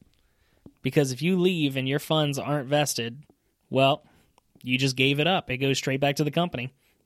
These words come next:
Game over. You just wasted that perk. But if you wait a year and you decide to leave at year five,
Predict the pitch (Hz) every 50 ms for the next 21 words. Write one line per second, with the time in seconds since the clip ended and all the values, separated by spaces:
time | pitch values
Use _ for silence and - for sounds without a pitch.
0 | _ - 131 131 139 143 151 160 165 151 131 131 131 _ _ _ _ _ _ _
1 | _ _ - 127 127 127 135 135 131 127 - - _ _ - 127 131 131 143 143
2 | - - 131 131 135 151 156 - 131 123 123 - - - _ _ _ _ _ _
3 | - _ _ _ - - 202 226 185 143 98 - 151 - - 156 151 147 139 147
4 | 151 165 202 190 147 131 127 123 117 113 120 127 151 - - 139 147 143 135 139
5 | 135 - 156 143 139 139 139 135 135 139 135 131 127 117 98 110 123 120 104 -
6 | - - 185 208 214 151 135 131 139 165 -